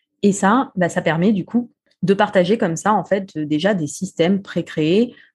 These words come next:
euh, des pages prêtes à l'emploi pour, euh, justement permettre à des personnes soit de démarrer, soit même de gagner du temps. Parce que même quand, euh, on sait comment ça marche, le fait, la création prend quand même du temps.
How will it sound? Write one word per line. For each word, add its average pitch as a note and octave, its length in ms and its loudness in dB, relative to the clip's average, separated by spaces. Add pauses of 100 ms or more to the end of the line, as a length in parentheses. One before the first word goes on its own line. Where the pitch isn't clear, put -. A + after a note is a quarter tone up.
(100)
euh, D3 100 -6
des D3 140 -4
pages G#3+ 360 0
prêtes F3+ 200 -4
à E3+ 60 0
l'emploi F#3+ 540 0 (300)
pour, A3 260 2
euh, D#3+ 80 0
justement D#3+ 400 -6
permettre F#3 460 -8 (160)
à E3 120 -2
des E3+ 60 -2
personnes G3 440 -2 (260)
soit A3 320 2
de D#3+ 120 -2
démarrer, E3+ 640 -2
soit F#3+ 220 2
même A3 220 4
de F3 280 -4
gagner G3+ 320 0
du F#3 120 -2
temps. A3 280 -4 (240)
Parce - 160 -8
que D#3+ 80 -6
même F#3 360 2
quand, F3 280 -6
euh, D#3+ 240 2 (240)
on E3 80 -6
sait G3 180 -2
comment F3+ 220 0
ça E3+ 100 -2
marche, F#3+ 320 0 (260)
le D#3 80 -6
fait, F#3 320 0 (120)
la E3 120 2
création F#3+ 460 0
prend A3+ 260 -2
quand G#3 120 0
même F3+ 160 2
du D#3 120 -4
temps. A3+ 300 -2